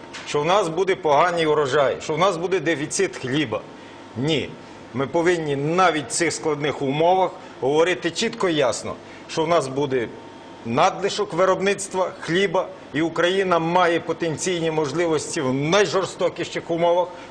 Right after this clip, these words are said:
продавати хліб. І політика, як і виробників, так і уряду, місцевих органів влади повинна працювати в цьому напрямку.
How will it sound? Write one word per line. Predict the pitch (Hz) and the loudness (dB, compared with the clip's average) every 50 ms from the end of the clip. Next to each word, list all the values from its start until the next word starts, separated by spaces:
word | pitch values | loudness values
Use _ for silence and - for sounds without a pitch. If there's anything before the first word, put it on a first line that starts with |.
| - - | -6 0
продавати | 170 170 165 160 165 170 175 160 165 175 160 | 2 2 4 4 4 6 4 4 4 0 -6
хліб. | - - 165 170 165 165 - - - - - - - - - - - | -4 -2 0 0 -2 -2 -6 -16 -16 -16 -18 -18 -18 -18 -14 -8 -4
І | 135 135 143 139 - - - | -2 0 0 0 -2 -4 -2
політика, | - 147 160 180 214 226 226 220 175 - - 131 120 98 - - - - - - - 139 | 0 0 2 2 0 0 0 -2 -2 -2 0 0 0 0 -2 -6 -10 -16 -18 -16 -10 -4
як | 131 147 156 151 151 143 | 0 2 2 2 2 0
і | 143 | 0
виробників, | 135 156 151 160 156 170 170 165 - 214 240 226 220 233 - - - - - - - - | 2 2 2 2 2 0 -2 -2 0 -2 -2 -2 -2 -4 -8 -14 -16 -18 -18 -18 -8 -2
так | - 160 147 - 160 | 0 0 0 0 0
і | 165 | 2
уряду, | 165 185 208 240 233 214 185 151 151 151 147 | 2 4 4 4 4 4 2 2 0 -2 0
місцевих | 160 165 156 - - 185 160 160 147 - | 0 -2 0 2 2 2 4 4 2 2
органів | 170 165 151 156 151 151 147 147 | 4 4 4 4 2 2 0 0
влади | 143 147 175 202 196 165 160 | 2 4 6 6 6 4 2
повинна | - 147 151 156 170 165 165 156 139 | 0 2 2 4 4 4 2 0 0
працювати | - 143 143 - - 156 151 143 - 139 | 0 0 -2 0 0 2 2 2 0 -2
в | 110 107 - | -6 -4 -2
цьому | - 104 98 87 90 87 - - - - - - - - - | 0 0 0 2 0 -2 -4 -4 -10 -18 -18 -18 -16 -12 -6
напрямку. | 113 123 120 98 - - - - - - - | -2 0 0 0 -2 -6 -12 -14 -14 -14 -18